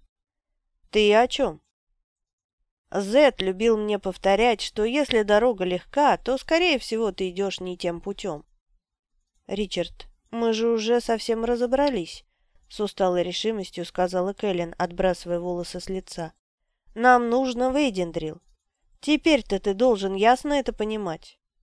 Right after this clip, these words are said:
«Мать-исповедница права», подхватила подошедшая к ним Кара. Ричард заметил, что сжимавшие Эйджел пальцы Мортсид побелели.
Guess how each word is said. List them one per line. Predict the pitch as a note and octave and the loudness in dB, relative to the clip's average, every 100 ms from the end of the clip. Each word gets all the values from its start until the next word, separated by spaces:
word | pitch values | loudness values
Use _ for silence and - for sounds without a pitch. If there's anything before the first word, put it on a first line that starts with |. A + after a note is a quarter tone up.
| _ _ _ _ _ _ _ _ _ | _ _ _ _ _ _ _ _ _
«Мать-исповедница | - G3+ G3 A#3 - C4+ C4 B3 A3+ B3 C4 | 2 4 4 2 2 4 4 2 0 -2 0
права», | C4 B3+ C#4+ G3 G#3 A#3+ - | 2 4 6 6 4 4 -6
подхватила | A3 - A3 - G#3+ G3 | -6 0 0 0 -2 -2
подошедшая | G3+ G3+ F#3+ F#3+ - F#3+ | -2 0 -2 -4 -6 -8
к | - | -6
ним | G3+ G3 | -8 -6
Кара. | - F3+ E3 - _ _ _ _ _ _ | -2 -2 -2 -10 _ _ _ _ _ _
Ричард | - D4 C#4 C4 A3 | 0 0 2 0 2
заметил, | B3 C4 F#3 - E3+ | 2 2 -2 -6 -8
что | - F#3+ F#3 | -6 -4 -4
сжимавшие | F#3 G3 G#3 G#3 - F#3+ F3+ | -2 -4 0 -2 -2 -4 -4
Эйджел | - G3 F3 F3+ | -2 -4 -4 -6
пальцы | F3+ G3 F#3+ - F3 | -4 0 0 -2 -8
Мортсид | E3+ F3 E3+ - A#3 A3+ - | -6 -8 -8 -10 -8 -8 -6
побелели. | G3+ F#3+ G3+ E3 D3 - | -6 -4 -4 -4 -6 -14